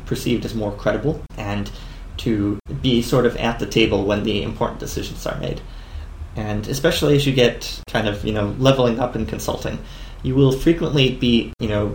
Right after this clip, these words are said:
at a smaller company, say with thirty employees, you might be talking to the C E O or one level below the C E O, talking to project leads in charge of, even as an outside consultant, you might be in charge of things that are kind of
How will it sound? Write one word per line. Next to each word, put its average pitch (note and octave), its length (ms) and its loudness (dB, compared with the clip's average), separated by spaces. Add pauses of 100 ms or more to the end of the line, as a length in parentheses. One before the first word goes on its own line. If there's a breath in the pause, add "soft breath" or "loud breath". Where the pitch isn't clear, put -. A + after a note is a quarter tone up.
at A2 120 -2
a G#2+ 360 0
smaller B2+ 380 2
company, A2+ 380 0
say A2 180 2
with G#2+ 180 2
thirty A2 200 4
employees, G#2+ 520 -2
you B2+ 140 0
might C3 220 2
be C#3 80 4
talking A#2+ 420 0
to A2 160 0
the G#2+ 80 -6
C G#2+ 360 0
E G#2+ 60 4
O G2+ 280 0
or G#2+ 180 0
one A2 220 0
level A2 380 0
below G#2+ 180 2
the G#2+ 80 0
C G#2 320 -2
E A2 60 0
O, - 260 -4
talking A2 280 -2
to G#2 120 -4
project A2 340 -2
leads G#2 460 0
in C3 100 0
charge B2+ 400 0
of, A2 300 0 (480 loud breath)
even A#2 180 0
as G#2+ 160 2
an A2 180 -2 (180)
outside A#2 400 0
consultant, A#2+ 440 2
you A2+ 80 0
might A2 220 0
be A#2 80 0
in A2 80 0
charge A#2 320 0
of - 80 -4
things A2 300 0
that C#3+ 100 2
are - 180 2
kind A2 240 0
of G#2+ 160 -2